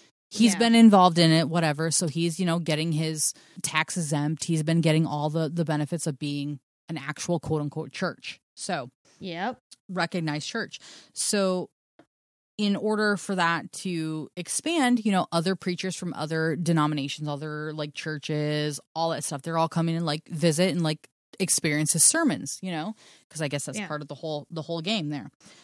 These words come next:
Speaker 1: They weren't really, really on board for the shit he was throwing out there. They were not really happy with it. They felt it was
Speaker 2: No.
Speaker 1: very hateful. They, they felt that he was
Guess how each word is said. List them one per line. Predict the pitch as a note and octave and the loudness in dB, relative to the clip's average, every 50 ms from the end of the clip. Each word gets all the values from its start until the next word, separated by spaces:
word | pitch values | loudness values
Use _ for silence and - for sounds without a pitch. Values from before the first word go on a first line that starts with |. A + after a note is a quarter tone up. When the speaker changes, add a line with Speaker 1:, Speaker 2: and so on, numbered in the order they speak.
| _ _ _ - | _ _ _ -2
Speaker 1:
They | E3+ G#3 A#3+ C#4 D4 | 2 4 6 6 6
weren't | B3+ D4 D4+ D#4+ C#4+ A#3 | 6 4 4 4 2 4
really, | C4 C#4+ D4 E4 D#4+ D#4 D#4 D#4 D#4 D#4 D#4 D#4 D#4 D#4+ D#4+ D#4 C#4 A#3+ - - F#3+ - - - - | 4 4 6 6 6 8 8 8 8 8 8 8 8 6 6 6 4 2 0 -4 -10 -12 -14 -10 -6
really | G#3+ A#3 B3+ C#4+ D#4 D#4 | -2 -2 0 2 4 4
on | D#4 C#4+ B3 | 6 6 4
board | C4+ C#4 C#4+ A#3 | 4 2 0 0
for | - B3+ | -2 -2
the | A#3+ A#3+ A3+ | 0 0 0
shit | - - C#4 B3 - | 0 0 -2 -2 -2
he | - C4+ | -2 0
was | B3+ B3+ A3 - - - _ - - - - | 2 2 2 0 -4 -8 _ -20 -18 -12 -6
throwing | - C4+ C4+ C4+ C4+ | -2 0 0 2 2
out | D#4 E4+ - | 0 -2 -4
there. | - E3+ - - - _ _ _ _ _ - | -6 -10 -10 -12 -20 _ _ _ _ _ -6
They | E3+ F#3 F#3+ G3 G3+ | -4 -2 0 0 -2
were | F3+ E3+ D#3+ | -2 -4 -4
not | D#3+ F3 G3+ | -6 -6 -8
really | G#3 G#3+ A#3+ C4 | -6 -4 -2 -2
happy | G3 E3+ D#3 D#3+ D#3 F#3+ F3+ | -2 -2 -2 -4 -6 -6 -6
with | E3+ F3 - - | -8 -6 -6 -4
it. | B3 C4+ C4+ A#3 G3+ - | -4 -4 -4 -8 -10 -6
They | - F3 E3 E3 D#3+ E3 D#3+ D3+ - - | -2 0 0 2 2 0 -2 -4 -6 -10
felt | - - - D#3 D#3+ - - - | -8 -4 -2 -2 0 0 0 0
it | F3 | -2
was | E3 C#3+ | -2 -2
Speaker 2:
No. | - - | -2 -2
Speaker 1:
very | D#3+ D#3+ E3 D#3+ | -2 0 0 0
hateful. | - - - D#3+ E3+ F3+ G3 - - - C#4+ D#4 D#4+ E4+ E4 D#4+ C4+ | -2 0 0 2 2 2 0 -4 -2 0 2 4 4 4 4 2 2
They, | F#3 G3 F3+ E3+ E3 C#3 - _ - | 0 0 0 2 0 0 -2 _ -8
they | F3+ D#3 F3+ E3 | -6 -4 -4 -4
felt | - - F3+ E3+ E3 E3+ - - | -4 -4 -4 -4 -4 -6 -8 -8
that | F3 D#3+ D3 - - _ - - - - - _ _ _ _ _ _ | -6 -6 -6 -8 -12 _ -20 -20 -20 -20 -20 _ _ _ _ _ _
he | - - - G#3 G#3 | -12 -6 -4 -2 0
was | F#3+ E3+ D3+ | 0 0 -2